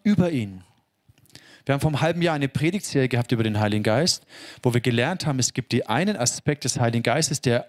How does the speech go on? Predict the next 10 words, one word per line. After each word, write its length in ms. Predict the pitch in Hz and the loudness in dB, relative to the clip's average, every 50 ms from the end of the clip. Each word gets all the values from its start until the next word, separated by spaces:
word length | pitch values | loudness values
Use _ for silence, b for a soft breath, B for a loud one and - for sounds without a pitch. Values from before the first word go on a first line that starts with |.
| _ _ | _ _
auf 420 | - 135 165 214 233 214 - - - | 0 2 2 2 -2 -4 -8 -10 -4
unser 300 | - 147 147 - 139 123 | -2 -2 0 2 2 2
Leben 320 | 120 120 120 110 110 104 | 2 2 2 0 -2 -4
kommt 460 | - - - 127 156 208 226 - - B B B B B B B B | -4 0 0 0 0 0 -4 -6 -8 B B B B B B B B
und 120 | - 143 143 | 0 0 2
uns 240 | 139 127 - - - _ | 2 -2 -2 -6 -12 _
Kraft 480 | - - - 165 202 226 - - - | -6 0 0 0 2 0 -4 -4 -4
schenkt, 300 | - - 151 151 165 - | -2 0 0 -2 -2 -2
uns 200 | - 147 139 - | 0 0 0 2
befähigt 920 | - 151 127 - - - - - 220 233 196 160 170 202 - - - - | 0 0 0 0 -4 -4 0 2 2 4 4 2 2 0 -2 -6 -10 -10